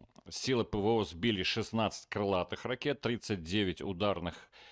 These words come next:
шахедов и две ракеты Икс пятьдесят девять, но многое чего не сбили. В частности, ни одна из ракет С триста, запущенных по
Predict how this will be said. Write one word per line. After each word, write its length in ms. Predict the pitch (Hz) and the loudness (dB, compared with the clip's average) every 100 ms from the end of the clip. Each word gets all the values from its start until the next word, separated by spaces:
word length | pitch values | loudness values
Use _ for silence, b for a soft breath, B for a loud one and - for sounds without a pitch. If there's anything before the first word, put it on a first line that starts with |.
| B B | B B
шахедов 760 | - 127 - - 107 127 147 - | 2 2 2 0 2 2 -2 0
и 360 | 104 95 87 B B B B B B | 2 4 0 B B B B B B
две 340 | 110 101 117 127 | -4 2 6 6
ракеты 1000 | 120 - 117 107 110 104 101 95 90 90 | 4 4 2 2 4 6 6 4 2 0
Икс 300 | - 113 - | 0 0 0
пятьдесят 560 | - 110 101 95 107 95 | -4 -2 -2 2 2 2
девять, 440 | 90 104 92 85 | 2 2 2 0
но 440 | 95 101 101 95 90 | 0 2 2 4 2
многое 680 | 98 127 127 110 110 107 - | 4 4 4 4 4 4 0
чего 420 | - 120 104 107 - | -4 -2 2 0 0
не 240 | 110 120 | 0 2
сбили. 680 | 110 87 82 117 107 87 80 | 2 -2 -2 2 2 0 -2
В 80 | 73 | -4
частности, 840 | - 104 - 95 - 98 92 82 B B - | -2 -2 -2 -10 -4 -2 -2 -2 B B 0
ни 160 | 110 | 2
одна 420 | 120 110 107 107 | 4 2 2 2
из 100 | 95 | 0
ракет 420 | 90 95 - 90 92 | 0 0 0 -2 0
С 160 | 85 | -4
триста, 480 | - 131 160 - 127 | 0 0 0 2 2
запущенных 760 | 110 120 - 117 - 110 101 | 4 2 0 -4 0 -2 -4
по 120 | _ | _